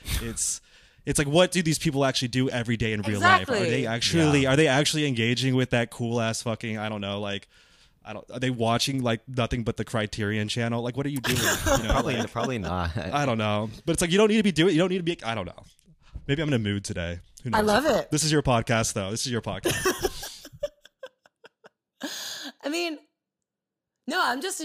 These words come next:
Speaker 1: like, genuine. That was, that wasn't a rhetorical question. Like, genuinely, where do you live? Like, where do you walk around? Where you
Speaker 2: Oh,
Speaker 1: see
Speaker 2: I live in
Speaker 1: people
Speaker 2: Williamsburg. I live in Williamsburg.
Speaker 1: Ah,
Speaker 2: Can you
Speaker 1: okay, that would
Speaker 2: imagine that,
Speaker 1: explain it.
Speaker 2: though?
Speaker 1: That would explain it.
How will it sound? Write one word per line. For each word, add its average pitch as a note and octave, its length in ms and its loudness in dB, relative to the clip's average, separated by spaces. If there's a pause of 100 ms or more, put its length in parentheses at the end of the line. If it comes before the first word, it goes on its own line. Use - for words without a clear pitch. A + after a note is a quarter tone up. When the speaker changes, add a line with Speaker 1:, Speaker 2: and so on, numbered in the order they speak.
Speaker 1:
like, B3+ 280 -2
genuine. A#3 540 -2
That A3+ 140 2
was, C4+ 160 -4
that A#3 140 -2
wasn't C4+ 240 -4
a B3+ 40 -4
rhetorical G3+ 460 -4
question. E3+ 260 -6
Like, D3+ 200 -8
genuinely, F3+ 580 -4
where F3 340 -2
do G3 80 -2
you F#3+ 240 -4
live? D#3+ 320 -4
Like, C#3 120 -6
where E3 260 -4
do G#3 60 -6
you G3 120 -4
walk E3+ 280 -2
around? E3 340 0
Where E3 80 -2
you E3 60 8
Speaker 2:
Oh, G3+ 120 10
Speaker 1:
see F3 60 8
Speaker 2:
I F#3+ 40 8
live G#3+ 120 6
in A#3 60 8
Speaker 1:
people A3 120 6
Speaker 2:
Williamsburg. C3 600 2
I C#3+ 80 2
live G3 120 2
in G#3+ 60 2
Williamsburg. A3 340 6
Speaker 1:
Ah, G#3+ 300 4
Speaker 2:
Can - 60 0
you C#4+ 80 6
Speaker 1:
okay, G#3+ 40 4
that F3+ 180 6
would - 80 4
Speaker 2:
imagine F3+ 60 2
that, F3+ 140 2
Speaker 1:
explain F3 100 6
it. - 40 6
Speaker 2:
though? G#3 180 4
Speaker 1:
That A3+ 80 4
would A3+ 100 4
explain F#3+ 320 -4
it. D3+ 180 -4